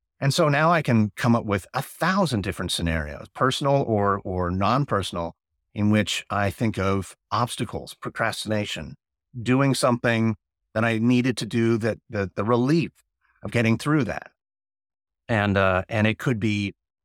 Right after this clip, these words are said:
checking off things on my to-do list. It could be graduating high school. It could, you know, like, there's so many different ways to, to accomplish the, the, the narrative execution of saying, "I got through this and it wasn't that bad."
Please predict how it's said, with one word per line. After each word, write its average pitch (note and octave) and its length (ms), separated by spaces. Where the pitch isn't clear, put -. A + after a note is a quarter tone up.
checking A2 340
off G2 180
things G#2+ 280
on G2 80
my F2+ 120
to-do G#2+ 260
list. D3+ 300
It - 120
could A2 220
be G#2+ 340
graduating B2 640
high C3+ 180
school. F2+ 500
It B2 120
could, D3 160
you D#3 80
know, C3 100
like, B2+ 140
there's D3 180
so G#3 280
many E3+ 260
different B2 440
ways A#2 340
to, F2+ 200
to - 140
accomplish A#2+ 600
the, G2 400
the, F2 280
the F2 120
narrative D3 440
execution B2 540
of F#2 120
saying, F#2 400
"I D#3+ 160
got C#3+ 220
through B2+ 220
this A#2 240
and G#2 100
it D#2+ 100
wasn't F#2+ 260
that E2 200
bad." D#2 280